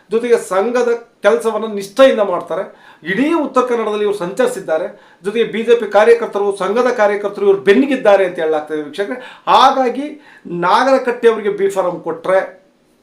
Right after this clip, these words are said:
ಗೆಲ್ತಾರೆ ಅಂತ ಹೇಳಲಾಗ್ತಾ ಇದೆ. ಜೊತೆಗೆ ಎಲ್ಲರೂ ಒಟ್ಟಾಗಿ ಕೆಲಸವನ್ನ ಮಾಡ್ತಾರೆ. ಅಲ್ಲಿ ಏನ್ ಇಡೀ ಭಾರತೀಯ ಜನತಾ ಪಕ್ಷದ ಕಾರ್ಯಕರ್ತರಿದ್ದಾರೆ, ನಾಯಕರುಗಳಿದ್ದಾರೆ, ಕ-, ನಾಗರಕಟ್ಟೆ ಅವರಿಗೆ ಬಿ ಫಾರಂ ಕೊಟ್ರೆ ಇವರೆಲ್ಲರೂ ಒಟ್ಟಾಗಿ ಕೆಲಸ ಮಾಡ್ತಾರೆ, ಎಲ್ಲೂ ಭಿನ್ನಮತ ಬರಲ್ಲ.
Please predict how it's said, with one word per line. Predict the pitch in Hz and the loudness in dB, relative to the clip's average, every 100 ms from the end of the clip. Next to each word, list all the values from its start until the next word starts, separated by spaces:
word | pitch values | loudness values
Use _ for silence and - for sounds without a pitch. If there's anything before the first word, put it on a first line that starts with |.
| _ _ _ - 139 | _ _ _ -20 -16
ಗೆಲ್ತಾರೆ | 131 208 226 - 180 170 175 | 2 2 2 0 -2 0 -2
ಅಂತ | 170 | -2
ಹೇಳಲಾಗ್ತಾ | 156 147 147 147 | -6 -4 -8 -8
ಇದೆ. | 160 214 | -4 -4
ಜೊತೆಗೆ | 202 208 226 - - | -4 -4 -4 -4 -4
ಎಲ್ಲರೂ | 180 208 254 | 4 4 4
ಒಟ್ಟಾಗಿ | 214 208 - 277 294 269 | 0 -2 2 4 4 4
ಕೆಲಸವನ್ನ | 269 233 214 214 | 0 0 0 0
ಮಾಡ್ತಾರೆ. | 202 190 180 170 165 | 0 0 -2 -2 -2
ಅಲ್ಲಿ | 156 170 147 131 _ _ _ | -2 -4 -6 -12 _ _ _
ಏನ್ | 175 233 | 4 4
ಇಡೀ | 220 247 214 | 4 -2 2
ಭಾರತೀಯ | 196 202 220 | 2 2 -2
ಜನತಾ | 214 208 208 | -4 0 -2
ಪಕ್ಷದ | 208 - - 196 196 190 185 170 170 - - - 165 | -2 -8 0 4 4 4 2 -2 -4 -14 -20 -12 -6
ಕಾರ್ಯಕರ್ತರಿದ್ದಾರೆ, | 180 208 254 247 208 190 160 160 202 | 2 4 4 0 -2 -2 0 0 0
ನಾಯಕರುಗಳಿದ್ದಾರೆ, | 180 226 247 240 185 165 160 226 - - _ _ | 2 0 2 2 2 0 0 -2 -6 -20 _ _
ಕ-, | - 202 202 | 2 6 6
ನಾಗರಕಟ್ಟೆ | 185 208 285 285 269 262 | 6 4 4 2 4 6
ಅವರಿಗೆ | 233 226 | 6 2
ಬಿ | 208 | -2
ಫಾರಂ | 196 202 196 | 0 0 0
ಕೊಟ್ರೆ | 175 - 247 | -8 -2 0
ಇವರೆಲ್ಲರೂ | 214 190 247 311 | 2 2 2 2
ಒಟ್ಟಾಗಿ | 262 - 247 | 2 4 2
ಕೆಲಸ | 233 190 | 2 0
ಮಾಡ್ತಾರೆ, | 202 190 214 220 | 0 0 0 0
ಎಲ್ಲೂ | 226 | -2
ಭಿನ್ನಮತ | 196 196 202 196 | -4 -2 0 0
ಬರಲ್ಲ. | 185 170 156 151 | 0 -2 -2 0